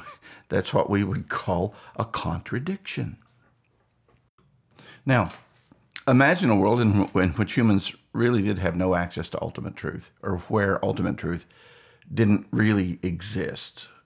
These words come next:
What would that world look like? Could society function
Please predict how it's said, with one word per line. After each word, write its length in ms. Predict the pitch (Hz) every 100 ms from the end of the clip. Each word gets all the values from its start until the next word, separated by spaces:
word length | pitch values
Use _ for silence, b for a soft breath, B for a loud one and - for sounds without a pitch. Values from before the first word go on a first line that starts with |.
| _ _
What 240 | 123 190 294
would 160 | 196
that 280 | 120 156 -
world 240 | 123 131
look 200 | 123 151
like? 360 | - - - - _ _ _ _ _ _ _ _ _ _ _ _
Could 180 | - 165
society 600 | - 147 - 131 151 160
function 880 | 151 - - 127 131 127 - -